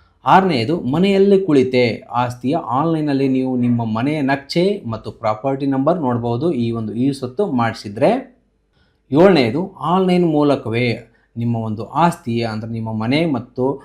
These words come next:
ಖಾಲಿ ಸೈಟ್‌ನ ಕಂದಾಯ ಕಟ್ಟಬಹುದು, ಅಂದ್ರೆ ಟ್ಯಾಕ್ಸ್ ಕಟ್ಟುವುದಕ್ಕೆ ಸಹಾಯವಾಗುತ್ತೆ ಈ ಸ್ವತ್ತು ಮಾಡಿಸಿದ್ರೆ. ಎಂಟನೆಯದು, ಒಂದು ಆಸ್ತಿಗೆ ಫಾರಂ ನಂಬರ್ ನೈನ್, ಲೆವೆನ್ ಬಿ ಇವೆಲ್ಲ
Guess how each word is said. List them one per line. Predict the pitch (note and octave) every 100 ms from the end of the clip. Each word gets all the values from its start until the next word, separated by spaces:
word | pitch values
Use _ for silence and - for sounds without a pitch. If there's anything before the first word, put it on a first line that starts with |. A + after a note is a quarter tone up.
| _ _
ಖಾಲಿ | A#2+ C3 C3+
ಸೈಟ್‌ನ | C3+ A#2+ C3+ F3+ F3+
ಕಂದಾಯ | - C3+ D3+ F#3 F#3
ಕಟ್ಟಬಹುದು, | F3 C#3 A2 G2 F#2 F#2+ G2+ G2
ಅಂದ್ರೆ | F#2+ A2 D3 F#3 - _ _
ಟ್ಯಾಕ್ಸ್ | D#3+ E3+ F3+ -
ಕಟ್ಟುವುದಕ್ಕೆ | C3+ B2+ B2 A#2+ F3+
ಸಹಾಯವಾಗುತ್ತೆ | E3+ B2+ B2 B2 A2+ A2 A2 F3+
ಈ | F#3 B2 B2+
ಸ್ವತ್ತು | - - A3
ಮಾಡಿಸಿದ್ರೆ. | D#3+ A#2+ A#2+ G#2 - G2+ G2 F#2+ _ _ _ _ _ _ _ -
ಎಂಟನೆಯದು, | C3+ G3+ F#3+ B2 E3
ಒಂದು | C#3 A#2 G#3 A3+ G3+
ಆಸ್ತಿಗೆ | D3+ - G#2+ B2+ C#3
ಫಾರಂ | - A#2 A#2 A#2+ A#2
ನಂಬರ್ | A2+ G#2+ A2
ನೈನ್, | A#2 F3 A#3+ A3 G#2
ಲೆವೆನ್ | G#2 A2+ D#3
ಬಿ | D3
ಇವೆಲ್ಲ | E3 A#2+ D3+ F3+ F#3 F#3+